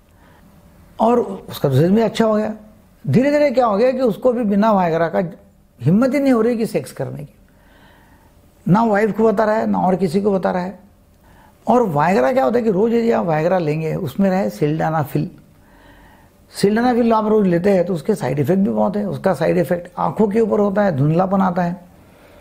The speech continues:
Body aches होते हैं, दर्द, बदन में दर्द, Acidity होती है, बहुत ज़्यादा लोगों को acidity होती है। कुछ लोगों को इतना ज़्यादा सर दर्द होता है उसका कि वो दूसरे दिन काम भी नहीं कर सकते। तो उसको धीरे धीरे, धीरे धीरे उसके लक्षण दिखने लगे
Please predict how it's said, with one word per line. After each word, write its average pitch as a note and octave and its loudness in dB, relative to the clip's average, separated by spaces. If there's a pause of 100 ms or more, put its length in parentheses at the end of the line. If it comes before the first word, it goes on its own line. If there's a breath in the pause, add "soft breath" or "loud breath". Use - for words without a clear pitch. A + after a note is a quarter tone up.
(340 loud breath)
Body F3 2
aches G#3+ -2
होते F#3 0
हैं, F3+ -2
दर्द, E3+ 0
बदन D#3 0
में F#3 0
दर्द, F3 -2 (720 soft breath)
Acidity G#3+ 0
होती F#3+ 0
है, F#3+ 0
बहुत E3 -2
ज़्यादा F3+ 0
लोगों E3+ 0
को E3+ 0
acidity E3 -2
होती D#3+ -2
है। D#3 -6 (720 loud breath)
कुछ A3+ 2
लोगों A3+ 2
को A#3 2
इतना A3 0
ज़्यादा G3+ 0
सर F3 0
दर्द G3 2
होता F3 2
है E3+ 2
उसका D#3 -4 (1040 soft breath)
कि F#3+ 4
वो G3 4
दूसरे E3 2
दिन G3+ 2
काम F3 0
भी G3 4
नहीं G3 2
कर F3 0
सकते। D#3+ -2
तो G3+ 0
उसको G#3 -4
धीरे F3+ 2
धीरे, G#3 2
धीरे F3+ 0
धीरे A3 0
उसके G#3+ -2
लक्षण G3 -2
दिखने D#3 -2
लगे D#3 -6